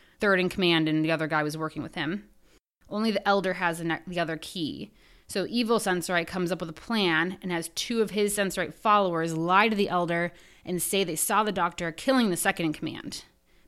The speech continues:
But Ian proves it's a lie and the sensorites get arrested. Except for Evil. He somehow doesn't get caught in this. And all the actions of his, of the evil sensorite get blamed on the second in command who's now dead, so no one can prove it.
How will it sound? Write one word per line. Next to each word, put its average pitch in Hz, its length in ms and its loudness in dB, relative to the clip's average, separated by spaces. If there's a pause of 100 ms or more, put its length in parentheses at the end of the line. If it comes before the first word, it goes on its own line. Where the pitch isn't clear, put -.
But - 80 -6
Ian 233 200 0
proves 214 280 -4
it's 170 140 -8
a - 20 -4
lie 196 460 4
and 170 200 0
the 170 60 -2
sensorites 175 960 -2
get 165 160 -2
arrested. - 680 0 (360)
Except 214 280 -2
for 208 120 0
Evil. 170 400 -2
He 202 200 0
somehow 185 440 2
doesn't 170 580 -2
get 170 220 -6
caught 165 260 0
in - 80 -4
this. - 360 -8 (420)
And 175 80 0
all 208 240 6
the 202 120 2
actions 175 540 2
of 175 220 -4
his, 170 380 -2 (120)
of 170 100 -10
the 180 140 -4
evil 175 140 0
sensorite 170 340 -2
get 156 160 -6
blamed 185 320 2
on 156 80 2
the 151 60 -2
second 180 320 -2
in 151 60 0
command 151 280 -4
who's 156 140 -6
now 143 160 -4 (120)
dead, - 300 -6
so - 140 -8
no 147 60 -4
one 147 100 -8
can 170 120 -12
prove 160 220 -6
it. - 180 -12